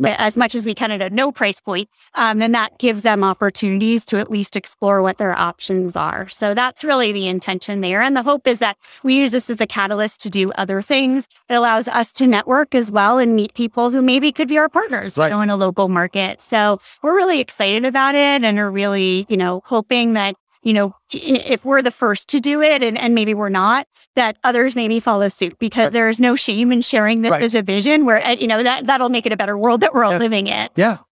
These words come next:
Speaker 1: it's great. I really, I'm glad you talked about it here. It's nice to see you in Las Vegas and New York, maybe New Jersey someday, maybe Toronto.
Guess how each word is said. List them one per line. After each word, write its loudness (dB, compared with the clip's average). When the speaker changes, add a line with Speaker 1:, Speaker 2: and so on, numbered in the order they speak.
Speaker 1:
it's -6
great. 2
I 2
really, 4
I'm 2
glad 2
you -2
talked -2
about 0
it -6
here. 2
It's -4
nice -2
to -6
see 0
you 0
in 0
Las -2
Vegas 0
and 2
New 4
York, 2
maybe 2
New 2
Jersey 0
someday, 2
maybe 2
Toronto. 0